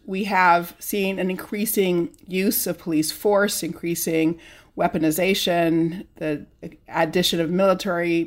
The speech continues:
tactics and weaponry to policing, this incredible intensification of the use of force against the people of this country. At the same time that we've seen that, the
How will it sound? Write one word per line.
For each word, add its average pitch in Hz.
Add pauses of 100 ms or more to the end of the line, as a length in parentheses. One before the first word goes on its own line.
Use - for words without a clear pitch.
tactics 175
and 151
weaponry 170
to -
policing, 160 (300)
this 202
incredible 254
intensification 202
of 160
the 160
use 175
of 156
force 214
against 170 (340)
the 180
people 165
of 151
this 147
country. 151 (380)
At 185
the 202
same 226
time 208
that 202
we've 165
seen 180
that, 180 (380)
the 175